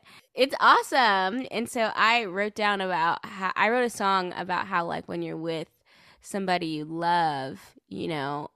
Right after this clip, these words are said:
things that are mundane or, like, ordinary just aren't, like, "I hate the snow, but with you it's confetti." Like, and I,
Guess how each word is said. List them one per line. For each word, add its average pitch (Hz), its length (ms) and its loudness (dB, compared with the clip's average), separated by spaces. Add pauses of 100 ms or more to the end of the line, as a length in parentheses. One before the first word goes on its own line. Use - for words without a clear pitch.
(320)
things 185 280 -4
that 175 220 0
are 160 360 0
mundane 165 800 -6
or, 147 220 -8
like, - 220 -10
ordinary 156 920 -6 (420)
just 185 340 -8
aren't, 170 380 -4
like, - 380 -10 (420)
"I 196 140 -2
hate 196 240 -6
the 170 80 -8
snow, 165 580 -6
but 156 280 -6 (220)
with 175 280 -8
you 175 140 -6
it's 160 120 -10
confetti." 170 640 -8
Like, - 440 -14 (440)
and 185 200 -4
I, 170 440 -4